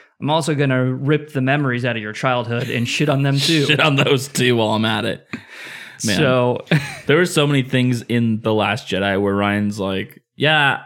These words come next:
Speaker 2: I know people wanted this, but I did this because they wouldn't expect it." I'm like,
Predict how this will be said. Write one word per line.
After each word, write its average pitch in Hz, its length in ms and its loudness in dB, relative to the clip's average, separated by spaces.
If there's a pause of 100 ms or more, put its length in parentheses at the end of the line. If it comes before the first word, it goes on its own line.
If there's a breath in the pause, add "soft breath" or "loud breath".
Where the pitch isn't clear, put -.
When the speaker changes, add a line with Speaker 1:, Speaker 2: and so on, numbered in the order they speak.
Speaker 2:
I 127 120 0
know 156 160 2
people 143 300 0
wanted 117 260 2
this, 117 400 0 (180)
but 120 120 2
I 110 60 0
did 120 300 -2
this 113 360 -4 (260)
because 120 340 -2
they 110 80 -2
wouldn't 95 240 -4
expect - 400 -8
it." - 160 -8
I'm 117 140 -4
like, 104 260 -8